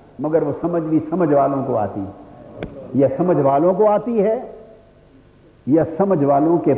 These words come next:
پاس رہنے سے آتی ہے۔ فَاسْأَلُوا أَهْلَ الذِّكْرِ إِن كُنْتُمْ لَا تَعْلَمُونَ۔ اللہ نے فرمایا تمہیں اگر سمجھ نہ ہو تو جو ذکر والے ہیں ان سے سمجھ لیا کرو۔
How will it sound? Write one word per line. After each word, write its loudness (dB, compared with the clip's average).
پاس 2
رہنے 0
سے -4
آتی -8
ہے۔ -16
فَاسْأَلُوا 0
أَهْلَ 0
الذِّكْرِ -2
إِن -2
كُنْتُمْ 0
لَا 2
تَعْلَمُونَ۔ 2
اللہ 2
نے 0
فرمایا 2
تمہیں 0
اگر 2
سمجھ 2
نہ 4
ہو 2
تو -2
جو 0
ذکر 0
والے 0
ہیں -4
ان 0
سے -2
سمجھ -4
لیا -4
کرو۔ -12